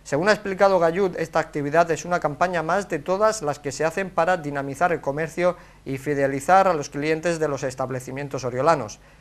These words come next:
De este modo, los comerciantes repartirán entre los escolares del municipio una cartilla que deberán rellenar con la palabra secreta.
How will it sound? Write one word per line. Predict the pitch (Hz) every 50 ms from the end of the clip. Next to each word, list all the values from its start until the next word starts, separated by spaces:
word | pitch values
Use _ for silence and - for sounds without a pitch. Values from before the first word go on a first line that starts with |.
| - - - - - - -
De | - 143
este | 143 135 - 147 143
modo, | 156 175 185 208 196
los | 185 156
comerciantes | - 160 143 143 127 127 165 175 185 175 208 208 190 190
repartirán | 170 185 170 143 156 143 - - 170 180 196 175 147
entre | 139 131 - 147 147
los | 143 135 147
escolares | 139 - - 156 156 165 170 170 151
del | 143 147 147 147
municipio | 151 147 143 135 - 175 165 175 185 185
una | 185 180 175 165
cartilla | - 143 131 - 175 170 165 175 170 156
que | 160 151
deberán | 147 143 143 156 165 185 190 180
rellenar | 185 180 156 147 151 151 160 165 165 - - - - - - - _
con | - 120 123
la | 131 127
palabra | 135 135 143 147 143 143
secreta. | 135 - 135 117 135 127 117 - 110 101 -